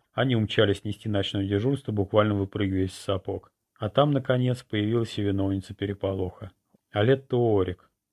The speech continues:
Симпатичная пятнадцатилетняя девчушка с мило вздернутым носиком и волнистыми волосами цвета темного шоколада. Она спустилась на первый этаж и теперь, как велено, терпеливо ожидала в холле,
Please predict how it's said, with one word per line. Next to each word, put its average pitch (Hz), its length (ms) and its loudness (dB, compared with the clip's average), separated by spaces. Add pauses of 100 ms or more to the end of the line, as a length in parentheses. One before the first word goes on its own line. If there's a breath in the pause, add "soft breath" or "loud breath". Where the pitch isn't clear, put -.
(340)
Симпатичная 113 680 -2
пятнадцатилетняя 113 800 -4
девчушка 107 540 -2
с - 100 -14
мило 117 220 0
вздернутым 101 520 0
носиком 107 440 -4
и 98 40 -2
волнистыми 98 520 -2
волосами 98 580 0
цвета 104 380 -4
темного 95 400 -4
шоколада. 98 640 -6 (500)
Она 120 220 2
спустилась 123 560 -2
на 110 120 0
первый 120 320 2
этаж 104 360 0
и 95 40 -6
теперь, 127 380 -4
как 120 220 -2
велено, 113 360 0
терпеливо 113 600 0
ожидала 104 420 2
в - 40 -14
холле, 92 400 -6